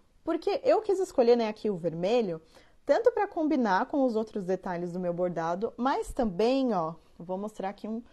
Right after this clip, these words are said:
um segredinho pra vocês, ó. A linha de, é, a linha metalizada, como eu mostrei pra vocês, ela tem essa composição que ela é de poliéster, né? Mas ela tem uma linha sessenta e quatro,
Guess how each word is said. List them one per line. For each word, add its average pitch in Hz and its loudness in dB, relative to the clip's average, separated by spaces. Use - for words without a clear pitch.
um 226 -6
segredinho 254 -2
pra 226 -4
vocês, 170 -8
ó. 165 -4
A 262 2
linha 311 0
de, 208 -2
é, 170 -2
a 180 -2
linha 208 -2
metalizada, 190 -2
como 226 -4
eu 247 0
mostrei 220 -4
pra 180 -8
vocês, 202 -2
ela 220 -2
tem 233 -2
essa 226 -8
composição 214 -8
que 190 -10
ela 196 0
é 202 2
de 277 -4
poliéster, 220 -2
né? 190 -6
Mas 190 -4
ela 208 2
tem 196 -6
uma 320 0
linha 190 -2
sessenta 214 -6
e 277 2
quatro, 247 -8